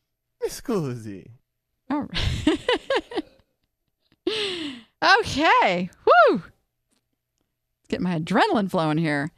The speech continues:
Speaker 2: Matt, I saw you over in the chat. I love Matt Scores. I love Matt Scores. Matt's gonna be quitting his job soon. That J O B, 'cause he's doing so good, getting nichey.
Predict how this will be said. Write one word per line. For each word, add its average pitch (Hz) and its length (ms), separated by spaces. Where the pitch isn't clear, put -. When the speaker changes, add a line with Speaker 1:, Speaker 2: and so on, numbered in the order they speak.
Speaker 2:
Matt, 392 520
I 285 100
saw 370 140
you 349 240
over 311 200
in 285 100
the 262 60
chat. 247 500
I 349 140
love 220 340
Matt 170 300
Scores. 156 680
I 587 40
love 622 320
Matt 539 200
Scores. 508 1120
Matt's 233 240
gonna 175 120
be 175 60
quitting - 280
his 143 140
job 147 440
soon. 139 580
That - 240
J 214 380
O 190 220
B, 139 640
'cause 151 240
he's 202 180
doing 170 260
so 262 200
good, 277 640
getting 220 340
nichey. 349 720